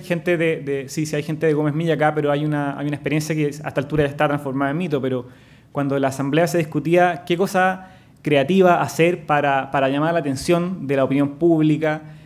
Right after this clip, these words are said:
eh, se han llegado a proponer cosas como gastar el presupuesto, esto pasó en sociales, de, del centro de estudiantes, en comprar muchas ratitas blancas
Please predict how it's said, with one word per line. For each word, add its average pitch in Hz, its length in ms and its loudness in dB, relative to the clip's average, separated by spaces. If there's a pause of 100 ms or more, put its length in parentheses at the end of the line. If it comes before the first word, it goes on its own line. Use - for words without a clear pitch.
(200)
eh, 123 400 -4
se - 180 -4
han 156 140 2
llegado 151 200 6
a 165 60 2
proponer 151 420 0
cosas 156 280 -4
como 143 480 0
gastar 160 640 0
el 135 380 -4
presupuesto, 151 540 -2
esto 143 180 -4
pasó 135 180 -4
en 139 60 -2
sociales, 156 480 0
de, 135 240 -4
del 123 180 -4
centro 143 260 -2
de 147 40 2
estudiantes, 156 600 -2
en 151 140 -2
comprar 151 320 -2
muchas 190 340 -2
ratitas 175 360 0
blancas 190 420 0